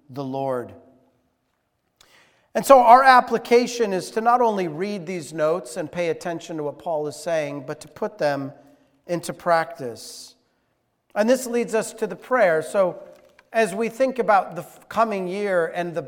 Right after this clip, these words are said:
convictions that God brings upon our life, the ways that we fall short, our prayer is that God would help us to love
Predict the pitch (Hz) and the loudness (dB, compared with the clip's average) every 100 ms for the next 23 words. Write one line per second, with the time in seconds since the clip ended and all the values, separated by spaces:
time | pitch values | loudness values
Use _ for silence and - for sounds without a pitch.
0 | - - 202 180 220 - 220 185 160 151 | -12 -8 -4 -2 -4 -6 -8 -8 -8 -2
1 | 170 165 147 165 147 156 - 160 151 143 | 0 0 -2 -6 -6 -12 -8 -4 -4 -4
2 | 143 151 156 170 - - - _ _ - | -2 0 0 0 -8 -20 -20 _ _ -6
3 | 170 160 180 185 190 143 160 151 - 151 | 2 6 6 4 -2 -4 -6 -4 0 0
4 | 147 - 147 147 160 - - _ _ _ | 0 -4 -2 -2 -4 -10 -20 _ _ _
5 | - 185 - 226 220 220 185 175 147 170 | 2 2 2 2 4 2 0 -4 0 4
6 | 165 160 160 160 165 151 - 135 151 165 | 4 2 0 -2 -4 -8 -8 0 6 6
7 | 185 202 - | 6 2 -10